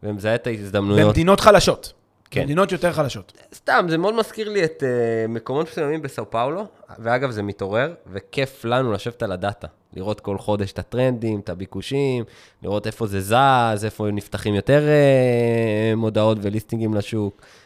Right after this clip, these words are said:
Speaker 1: איפה יש יותר חיפושים, זה כיף מאוד להיות בעמדה הזאת, שאתה יושב כל חודש על הדאטה, ואני יכול להגיד לך שהיום אנחנו עובדים עם העיתונים הכי גדולים בברזיל, כל חודש, אה, מוציאים להם, אה,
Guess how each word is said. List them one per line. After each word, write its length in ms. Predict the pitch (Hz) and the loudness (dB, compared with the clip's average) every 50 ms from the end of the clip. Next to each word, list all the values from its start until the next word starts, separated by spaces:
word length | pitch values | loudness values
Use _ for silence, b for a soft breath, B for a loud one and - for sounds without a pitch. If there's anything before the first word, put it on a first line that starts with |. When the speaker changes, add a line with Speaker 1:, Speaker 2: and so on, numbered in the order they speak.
| b - | b -14
Speaker 1:
איפה 200 | 98 - - 117 | -12 -6 -4 -4
יש 100 | 104 - | -4 -4
יותר 200 | 107 - - 151 | -2 -2 -2 -2
חיפושים, 480 | 156 - 175 - - 143 - 147 120 110 | -2 -4 -6 -6 -6 -6 -4 -4 -4 -4
זה 80 | 104 | -6
כיף 300 | - - - 143 - - | -6 -4 -6 -6 -4 -2
מאוד 340 | 135 123 123 135 139 127 110 | -2 0 2 2 2 0 0
להיות 180 | 107 110 113 113 | -2 -4 -4 -2
בעמדה 340 | 107 107 98 98 101 104 107 | -2 -2 -2 -2 0 0 0
הזאת, 340 | 104 95 87 80 - _ _ - | 0 -2 -4 -8 -14 _ _ -20
שאתה 160 | - - 87 | -14 -12 -10
יושב 200 | 90 98 110 107 - | -8 -8 -8 -10 -8
כל 140 | - 107 107 | -8 -8 -8
חודש 300 | - - 107 101 - - | -6 -8 -8 -8 -8 -8
על 80 | 90 87 | -8 -6
הדאטה, 300 | 85 110 135 147 - 185 b b b b - | -4 -4 -4 -4 -6 -10 b b b b -10
ואני 60 | - | -6
יכול 140 | 104 - 139 | -2 0 0
להגיד 180 | 135 131 - - | 0 0 0 -4
לך 120 | - 135 | -6 -4
שהיום 220 | 117 123 120 123 123 | -2 0 0 2 2
אנחנו 140 | 120 120 120 | 0 -2 -4
עובדים 240 | 113 107 113 120 123 | -8 -6 -4 -2 -2
עם 80 | 117 | 0
העיתונים 400 | 113 107 104 - 113 117 131 123 | -2 0 0 0 2 2 2 0
הכי 160 | 110 - 143 | 0 -2 -4
גדולים 280 | 135 123 127 131 131 143 | -4 -2 0 0 0 0
בברזיל, 440 | 139 135 127 135 143 160 180 131 98 b b b b b b b b _ | 0 0 0 -2 0 0 0 -2 -4 b b b b b b b b _
כל 140 | - 117 117 | -4 -4 -2
חודש, 380 | - 131 127 127 127 - - | 0 0 -2 0 -2 -2 -2
אה, 140 | 117 113 110 | -2 0 0
מוציאים 400 | 110 113 107 - - 120 123 135 | 0 -2 -2 -2 -2 -2 0 2
להם, 280 | 135 127 120 120 120 120 | 2 2 2 2 2 2
אה, 60 | 117 | 0